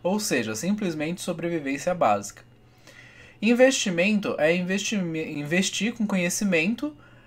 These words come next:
é, de uma forma que se torna essencial para poder aumentar o patrimônio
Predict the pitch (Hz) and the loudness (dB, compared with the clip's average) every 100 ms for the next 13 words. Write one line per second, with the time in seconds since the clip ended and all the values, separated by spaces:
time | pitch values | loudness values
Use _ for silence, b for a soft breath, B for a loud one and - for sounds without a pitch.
0 | b - 165 165 165 190 208 220 214 214 | b 0 4 4 4 6 6 8 6 4
1 | 214 208 202 226 214 208 214 233 269 - | 0 -2 -2 0 4 4 4 0 0 4
2 | 208 240 240 208 196 196 196 196 196 185 | 6 6 4 -2 2 2 2 2 4 4
3 | 185 190 190 220 175 180 196 | 6 2 2 0 4 4 2